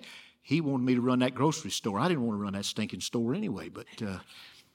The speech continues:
I came home and told him I was gonna be a basketball coach. That's what I was gonna do with my life. I, I was going to U C L A.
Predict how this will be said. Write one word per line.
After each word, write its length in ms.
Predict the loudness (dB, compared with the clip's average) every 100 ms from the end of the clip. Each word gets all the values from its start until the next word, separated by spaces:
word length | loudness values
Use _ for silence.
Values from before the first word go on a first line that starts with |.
| -20 -20 _ _ _ _
I 120 | 4
came 260 | 8 6 8
home 200 | 6 4
and 80 | 6
told 200 | 6 8
him 60 |
I 80 | 8
was 100 | 8
gonna 160 | 6 6
be 80 |
a 60 | 6
basketball 500 | 8 6 4 -2 -2
coach. 260 | 0 -2 2
That's 180 | 0
what 100 | 4
I 40 | 4
was 120 | 4
gonna 180 | 0 0
do 100 | 0
with 100 | 2
my 140 | 4
life. 420 | 4 2 -10 -12
I, 340 | -4 -2 2 4
I 40 |
was 100 | 4
going 200 | 2 -2
to 80 | 0
U 100 | 0
C 220 | 2 4
L 200 | 6 6
A. 240 | 4 2